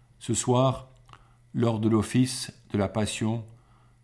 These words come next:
nous réécouterons dans l'Évangile de saint Jean ce récit,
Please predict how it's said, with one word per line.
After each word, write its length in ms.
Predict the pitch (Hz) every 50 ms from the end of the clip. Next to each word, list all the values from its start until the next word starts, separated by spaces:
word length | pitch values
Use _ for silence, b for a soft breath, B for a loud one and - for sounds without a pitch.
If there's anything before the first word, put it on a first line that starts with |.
| b _ -
nous 120 | 127 120
réécouterons 680 | 113 113 127 127 127 - 127 120 - - - 131 131 127
dans 160 | 120 110 110
l'Évangile 480 | 117 117 113 113 117 113 107 135 131 120
de 100 | 110 107
saint 260 | - - 117 110 113
Jean 380 | 104 110 113 117 127 131 123 B B B B B B B B B B B
ce 180 | - - - 120
récit, 640 | 107 98 120 113 - - - 107 101 98 - -